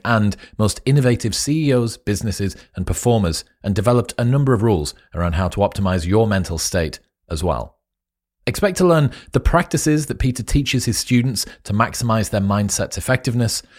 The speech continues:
the most important principles of developing a big vision for life, how to overcome negativity and limiting beliefs,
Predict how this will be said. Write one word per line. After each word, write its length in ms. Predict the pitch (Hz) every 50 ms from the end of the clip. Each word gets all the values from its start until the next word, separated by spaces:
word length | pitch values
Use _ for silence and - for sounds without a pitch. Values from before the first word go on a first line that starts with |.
| - - _ -
the 160 | 139 147 151
most 420 | 143 131 123 135 147 151 147 - -
important 440 | 131 120 - - 117 113 101 107 -
principles 560 | - 113 110 - 107 - 120 135 143 139 -
of 180 | - - 87 85
developing 420 | 90 95 95 95 92 - 101 95
a 60 | 95
big 300 | 85 82 - 107 98 92
vision 340 | 95 95 98 90 95 95 90
for 100 | - 90
life, 320 | 98 120 135 131 123 - - _ _ - _ -
how 140 | - 143 165
to 160 | 165 - 170 160
overcome 420 | 151 151 143 - 147 139 131 120
negativity 680 | 127 131 123 120 - - 127 127 123 - 147 151 147 139
and 160 | - 107 104
limiting 360 | 110 110 110 - - 110 101
beliefs, 420 | 101 104 123 135 123 - - -